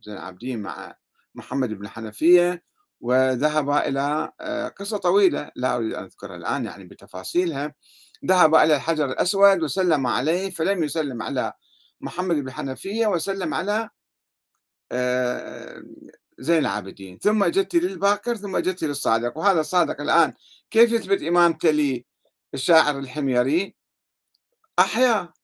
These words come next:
أحيا، آه، محمد بن حنفية من القبر.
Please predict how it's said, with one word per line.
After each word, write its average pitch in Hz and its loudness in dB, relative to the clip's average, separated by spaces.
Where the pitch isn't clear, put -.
أحيا، 196 -2
آه، 104 -8
محمد 127 -8
بن 104 -8
حنفية 104 -8
من 131 -6
القبر. 87 -10